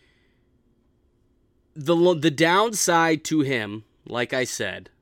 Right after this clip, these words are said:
is that, uh, I, I spoke with this with Hunter, is that he doesn't have good production in, in the playoffs. Disappears in the playoffs.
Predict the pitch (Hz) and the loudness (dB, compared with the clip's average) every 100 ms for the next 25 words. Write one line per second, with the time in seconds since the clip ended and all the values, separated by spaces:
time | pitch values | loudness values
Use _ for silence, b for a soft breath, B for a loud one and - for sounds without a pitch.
0 | _ _ _ _ _ _ _ _ - 123 | _ _ _ _ _ _ _ _ -6 -4
1 | 104 104 110 107 104 - - 104 95 - | -4 -6 -2 -2 -2 -6 -8 -6 -6 -6
2 | 117 113 117 - 120 - 117 110 127 - | -8 -6 -8 -6 -6 -6 -10 -10 -10 -8
3 | 107 95 98 92 b b b b b _ | -10 -8 -12 -12 b b b b b _
4 | 123 123 113 131 131 127 131 120 120 113 | -6 -4 -4 -4 -4 -4 -4 -4 -2 -2
5 | 110 - 113 120 110 104 - 101 78 110 | -4 -8 -6 -6 -6 -6 -8 -10 -8 -8
6 | 107 104 - 110 107 - 98 - - - | -8 -10 -12 -12 -12 -10 -12 -12 -20 -20
7 | - _ _ - 113 120 120 127 120 104 | -20 _ _ -14 -6 -4 -4 -4 -4 -4
8 | 104 - 92 - - - | -10 -12 -14 -14 -20 -20